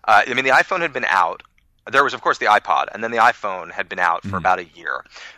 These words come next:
Speaker 1: Uh, but there were, as you might remember, there were no apps on
Speaker 2: No.
Speaker 1: the iPhone, or at least there were only Apple apps, right? So there was music, of course, uh, because it had be-, been an iPod, um,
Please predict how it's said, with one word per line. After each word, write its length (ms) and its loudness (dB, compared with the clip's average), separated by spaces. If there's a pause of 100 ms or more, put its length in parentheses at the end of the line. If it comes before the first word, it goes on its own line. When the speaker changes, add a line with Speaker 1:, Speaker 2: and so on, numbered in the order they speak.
(120)
Speaker 1:
Uh, 180 6
but 200 -4
there 120 0
were, 200 -8
as 200 -2
you 240 -12
might 240 0
remember, 480 2
there 220 0
were 140 0
no 100 2
apps 560 2
on 180 0
Speaker 2:
No. 60 -8
Speaker 1:
the 60 -2
iPhone, 420 -4 (100)
or 140 0
at 60 0
least 180 -4
there 100 0
were 120 0
only 180 0
Apple 320 2
apps, 580 -4
right? 200 -10
So 160 -8
there 120 -6
was 200 -10 (260)
music, 480 -2
of 140 -10
course, 480 -6
uh, 180 4
because 300 -8
it 100 -12 (220)
had 180 -4
be-, 120 -20 (140)
been 140 -6
an 60 -12
iPod, 560 -2 (340)
um, 420 4